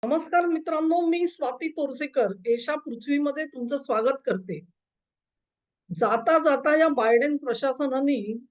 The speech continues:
काय म्हणतात ना, तसा नाच करून ठेवायचा आता बाकी ठेवलेला आहे. हे काळजीवाहू सरकार आहे, तेव्हा त्यांनी काही महत्वाचे निर्णय घ्यायचे नसतात, असं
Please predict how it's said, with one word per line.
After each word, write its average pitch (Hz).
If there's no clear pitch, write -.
काय 294
म्हणतात 214
ना, 277
तसा 247
नाच 226
करून 277
ठेवायचा 247
आता 247
बाकी 214
ठेवलेला 214
आहे. 170
हे 254
काळजीवाहू 320
सरकार 294
आहे, 247
तेव्हा 277
त्यांनी 311
काही 311
महत्वाचे 285
निर्णय 269
घ्यायचे 208
नसतात, 269
असं 226